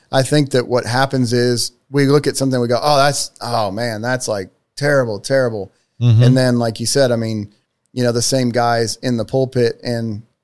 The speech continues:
Speaker 1: obviously gluttonous, loves those cafeterias and, you know,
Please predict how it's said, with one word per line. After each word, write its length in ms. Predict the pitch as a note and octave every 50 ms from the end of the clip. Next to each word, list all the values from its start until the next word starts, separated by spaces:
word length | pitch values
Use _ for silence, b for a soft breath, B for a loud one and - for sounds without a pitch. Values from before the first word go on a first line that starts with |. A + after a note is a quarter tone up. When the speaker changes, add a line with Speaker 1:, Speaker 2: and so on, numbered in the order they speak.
| _ _ _ _ _ -
Speaker 1:
obviously 680 | - B2+ C3+ C3+ C3+ B2 A#2 - - B2 A#2+ A2 A2 A2+ - - B2
gluttonous, 680 | A#2+ B2 C3 C3 C3 - B2+ A#2 A#2 A2+ - - - - - -
loves 320 | - A#2+ C3 C#3 D3 C#3 A#2+
those 180 | A#2 A2 G#2+
cafeterias 840 | - - A#2 A2 - A2 G2 - A2 G#2 G2+ G2+ G2+ F#2 F#2 - - -
and, 200 | A2+ A2 G#2+ A2
you 100 | B2+ A#2+
know, 200 | A2+ A2 G#2+ G2+